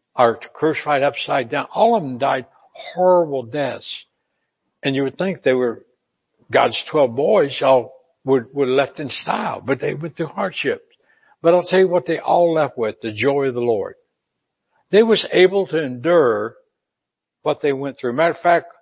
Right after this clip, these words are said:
when they was gonna crucify, uh, the one disciple, he said, "Don't, I won't, don't crucify like me,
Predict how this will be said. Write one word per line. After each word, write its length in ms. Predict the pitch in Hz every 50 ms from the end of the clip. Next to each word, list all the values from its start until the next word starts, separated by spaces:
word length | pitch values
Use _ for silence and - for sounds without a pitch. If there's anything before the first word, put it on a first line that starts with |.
| _ _ _ _ _ _ _ _ _ _
when 140 | - 135 143
they 80 | 151
was 160 | 143 131 -
gonna 160 | - 170 151 127
crucify, 680 | - - 170 156 - - - - 160 165 160 151 143 131
uh, 360 | - - 139 131 131 127 120
the 120 | 123 131
one 180 | 120 135 156 196
disciple, 380 | 208 - - 143 123 117 113
he 100 | 123 131
said, 240 | 123 - 131 120 117
"Don't, 140 | 139 139 -
I 140 | 127 131 139
won't, 360 | 170 202 190 147 - _ 113
don't 240 | 117 147 151 - _
crucify 440 | - 175 151 - - 151 143 143 139
like 220 | 139 135 123 120
me, 260 | 131 135 131 127 120